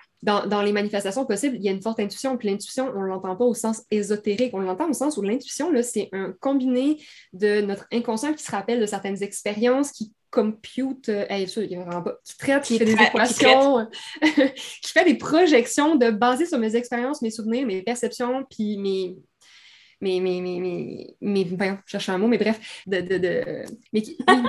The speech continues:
Speaker 1: <laughs> aide-moi.
Speaker 2: Ouais, ben, en fait, c'est qu'on va analyser tellement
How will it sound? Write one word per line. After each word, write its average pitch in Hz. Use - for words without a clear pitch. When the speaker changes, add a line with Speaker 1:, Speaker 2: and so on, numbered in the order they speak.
Speaker 1:
<laughs> 254
aide-moi. 240
Speaker 2:
Ouais, 262
ben, 226
en -
fait, -
c'est -
qu'on 196
va 196
analyser 233
tellement 196